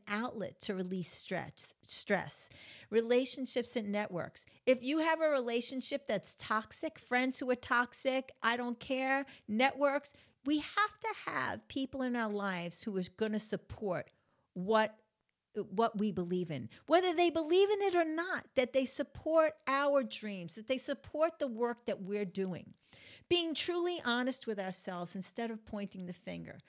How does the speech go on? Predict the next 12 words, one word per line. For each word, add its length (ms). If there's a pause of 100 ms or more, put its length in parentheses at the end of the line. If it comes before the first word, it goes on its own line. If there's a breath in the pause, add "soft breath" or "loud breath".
(420 soft breath)
Why 400
are 40
we 140
doing 340
what 140
we 120
do? 260 (420)
Well, 320 (100)
I'm 200
doing 280
this 340
because 300